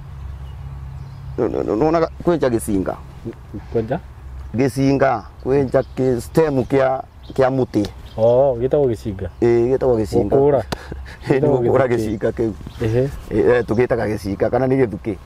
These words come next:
Speaker 2: Ĩ, gĩthukĩ.
Speaker 1: O ũrĩa gĩgetwo.
Speaker 2: Mm.
Speaker 1: Rĩu rĩ,
Speaker 2: Mhm.
Speaker 1: ingĩkorwo nĩ njũĩkaine na tũmawĩra tũu gĩcagi.
Speaker 2: Mhm.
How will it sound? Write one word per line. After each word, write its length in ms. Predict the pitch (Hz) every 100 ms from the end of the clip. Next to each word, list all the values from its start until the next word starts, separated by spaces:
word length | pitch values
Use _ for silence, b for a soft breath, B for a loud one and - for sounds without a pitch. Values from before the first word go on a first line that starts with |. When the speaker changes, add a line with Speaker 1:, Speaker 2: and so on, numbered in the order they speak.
| - 113
Speaker 2:
Ĩ, 220 | 113 110 110
gĩthukĩ. 340 | 107 - 107
Speaker 1:
O 220 | 101 98
ũrĩa 80 | 104
gĩgetwo. 420 | 113 113 95 82 80 82 -
Speaker 2:
Mm. 340 | 110 113 110 104 B B B B B B - 156
Speaker 1:
Rĩu 100 | 226
rĩ, 200 | 202 95 - -
Speaker 2:
Mhm. 220 | 107 120 135 - - - - - - - - - - - - - - - - - - -
Speaker 1:
ingĩkorwo 380 | 135 175 160 139
nĩ 160 | 123
njũĩkaine 400 | 117 123 120 110
na 80 | 104
tũmawĩra 380 | 98 104 98 95
tũu 180 | - 110
gĩcagi. 400 | 117 110 92 87 - - -
Speaker 2:
Mhm. 280 | 104 110